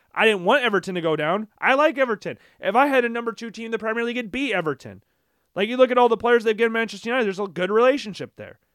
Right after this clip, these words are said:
I like the blue of Everton. I like Goodison Park. I know they're moving next year, but I like Goodison Park. But just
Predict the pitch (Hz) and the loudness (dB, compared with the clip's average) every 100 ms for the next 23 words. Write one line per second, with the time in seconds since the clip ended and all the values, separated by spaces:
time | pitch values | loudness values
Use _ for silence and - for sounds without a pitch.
0 | _ _ _ - 185 196 220 233 190 233 | _ _ _ -4 0 2 2 0 -4 -2
1 | 240 247 269 - 120 120 151 196 214 214 | 2 4 2 0 -8 -4 -4 0 2 2
2 | 214 196 247 156 156 175 170 175 311 262 | 0 0 0 0 -4 -4 -2 0 0 -2
3 | 165 165 143 - 139 160 196 190 190 - | -4 -6 -10 -10 -6 -4 -2 0 0 -2
4 | _ _ _ _ _ _ - 160 185 214 | _ _ _ _ _ _ -4 -2 2 0
5 | 196 190 247 254 - _ _ _ _ _ | 0 0 2 2 0 _ _ _ _ _
6 | _ _ _ _ _ _ _ _ _ _ | _ _ _ _ _ _ _ _ _ _
7 | 160 165 156 | -10 -8 -10